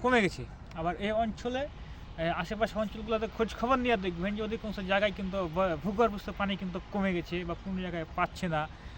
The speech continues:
অনেক জায়গায় মানে একটা, আহ, তীব্র সংকট কয়েক বছরের ভিতরে তৈরি হ-, হতে পারে বলে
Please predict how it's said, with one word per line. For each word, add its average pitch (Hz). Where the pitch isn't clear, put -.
অনেক 226
জায়গায় 226
মানে 220
একটা, 208
আহ, 175
তীব্র 262
সংকট 262
কয়েক 226
বছরের 208
ভিতরে 185
তৈরি 202
হ-, 165
হতে 185
পারে 196
বলে 175